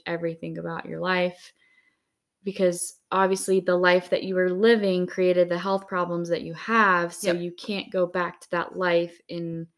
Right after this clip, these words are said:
Speaker 1: expect to have amazing health. Like, you have to do so many different steps and change so many different things and give your body time. And, yeah, it's also not to say that this is, like, this gruesome,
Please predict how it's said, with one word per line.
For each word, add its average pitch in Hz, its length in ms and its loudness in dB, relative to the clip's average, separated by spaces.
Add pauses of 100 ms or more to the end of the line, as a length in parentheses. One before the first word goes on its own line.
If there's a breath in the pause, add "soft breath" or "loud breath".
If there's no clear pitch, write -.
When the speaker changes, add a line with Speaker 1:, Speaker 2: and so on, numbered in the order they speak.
(320)
Speaker 1:
expect - 480 -4
to 175 80 -6
have 170 340 -6
amazing 160 400 -6
health. 165 320 -8 (100)
Like, - 260 -10 (600)
you 185 80 -6
have 170 300 -10
to 180 120 -8
do 170 120 -2
so 170 260 -2
many 165 200 -4
different 165 360 -10
steps 170 400 -2
and 175 100 -8
change 208 260 -2
so 196 100 -2
many 180 200 -2
different 175 340 -6
things 247 340 4
and 190 100 0
give 180 140 0
your 170 100 -6
body 165 240 -6
time. 214 560 -2
And, 165 300 -4 (800 loud breath)
yeah, 98 240 0
it's - 100 -10
also 269 240 2
not 302 180 4
to 226 80 2
say 240 260 4
that 202 200 -2
this 196 220 -4
is, 202 140 -6
like, 190 240 -4
this 190 380 -6 (880)
gruesome, 196 1300 0